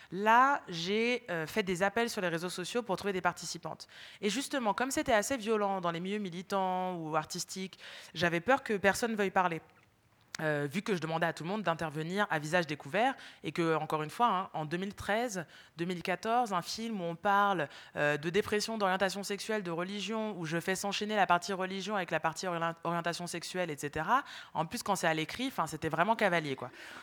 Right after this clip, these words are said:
Donc, je voulais être sûre que les personnes qui seraient dans le film allaient être solides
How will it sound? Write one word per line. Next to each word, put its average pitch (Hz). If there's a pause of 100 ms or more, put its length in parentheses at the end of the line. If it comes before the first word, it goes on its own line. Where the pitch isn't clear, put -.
(160)
Donc, 175
je 165
voulais 214
être 214
sûre -
que 233
les 208
personnes 196
qui 196
seraient 185
dans 175
le 170
film 247 (640)
allaient 208
être 208
solides 220